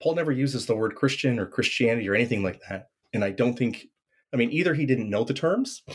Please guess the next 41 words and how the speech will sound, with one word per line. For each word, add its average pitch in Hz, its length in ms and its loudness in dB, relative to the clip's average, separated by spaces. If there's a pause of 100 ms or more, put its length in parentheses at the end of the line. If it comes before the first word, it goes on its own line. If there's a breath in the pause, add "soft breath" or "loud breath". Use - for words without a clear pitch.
(400 loud breath)
um, 107 340 2
and 104 200 0
didn't 117 340 2
think 123 200 2
of - 120 2
himself 104 420 2
as 95 180 -4 (720)
leaving 131 640 0
something 127 560 0
for 120 160 -6
something 113 480 0
new 143 260 2
that 110 160 2
was 98 140 -4
remarkably 104 600 0
different, 180 400 0 (580 loud breath)
um, 104 500 2 (100)
or 160 120 4
he 202 80 -6
didn't 175 180 0
even 131 160 0
like 117 200 2
the 107 60 -6
term 90 320 -4
if 92 80 -14
he 101 100 -4
knew 90 180 -4
it. 90 120 -16 (120)
And 98 100 -2
I 95 60 -2
think 123 180 0
that's - 280 4
an 104 180 -4
interesting 101 420 -4
possibility 98 720 2 (340 soft breath)
as 101 140 -4
well. 98 420 2 (1000)
Um, 90 460 0 (1120)
you 151 100 -4
know, 135 240 4
I've, 135 240 0